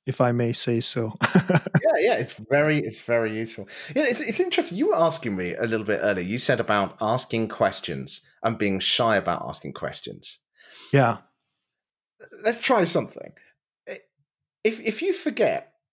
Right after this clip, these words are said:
Speaker 2: any question that you thought about for this interview so far, right? And you've got me, so,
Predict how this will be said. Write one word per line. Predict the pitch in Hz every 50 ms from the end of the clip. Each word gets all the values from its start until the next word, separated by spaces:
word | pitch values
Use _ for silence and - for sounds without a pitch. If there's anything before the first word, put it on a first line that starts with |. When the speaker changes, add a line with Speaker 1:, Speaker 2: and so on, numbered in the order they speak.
| _ -
Speaker 2:
any | 196 247 277 269
question | - - 254 208 - - - 170
that | 156
you | 151 160
thought | 147 - 143 123
about | - 117 113 87 -
for | - 113
this | 113 107 -
interview | 117 104 95 90 80 82
so | 85 - 87 78
far, | - - - - - - - _ _ _ _ _ _ _ _ _ _ - -
right? | 82 113 147 - -
And | 151 151 165
you've | 208 233 - -
got | - 180 160 160 - - - _ _ _
me, | 127 117 107 92 95 117 123 - _ _ -
so, | - 117 110 110 110